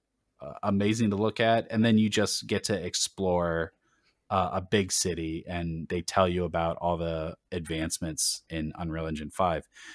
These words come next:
And it's, uh, it's pretty unbelievable. It's like, I know it's gonna be s-, a long time before games actually look like that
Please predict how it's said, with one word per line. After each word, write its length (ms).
And 120
it's, 400
uh, 140
it's 220
pretty 300
unbelievable. 640
It's 180
like, 340
I 140
know 220
it's 120
gonna 180
be 560
s-, 260
a 80
long 320
time 360
before 520
games 580
actually 460
look 260
like 180
that 320